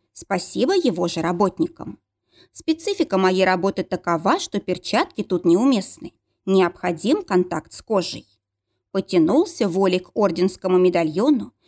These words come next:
втянул в себя толику содержащейся в нем магии и мягко отпустил ее сканирующей волной. Сила прошла сквозь тело под моими руками и развеялась, подсветив все магические следы, имеющиеся на теле.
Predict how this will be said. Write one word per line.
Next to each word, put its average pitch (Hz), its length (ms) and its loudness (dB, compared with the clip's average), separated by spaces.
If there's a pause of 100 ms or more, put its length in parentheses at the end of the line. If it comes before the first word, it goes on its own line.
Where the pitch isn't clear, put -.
(140)
втянул 101 440 0
в - 80 -12
себя - 260 0
толику 196 400 0
содержащейся 185 880 -2
в 170 80 -6
нем 202 160 2
магии 247 540 0 (300)
и 311 120 6
мягко 381 360 2
отпустил 208 580 -2
ее 170 380 0
сканирующей 180 720 0
волной. 196 480 0 (560)
Сила 330 460 -2
прошла 220 360 -2
сквозь 202 360 -2
тело 190 240 0
под 180 180 -4
моими 190 340 4
руками 190 400 0
и 190 140 0
развеялась, 180 800 -2 (320)
подсветив 208 560 -4
все - 220 -2
магические 190 600 -2
следы, 180 360 -2 (140)
имеющиеся 180 800 2
на 170 140 2
теле. - 440 -6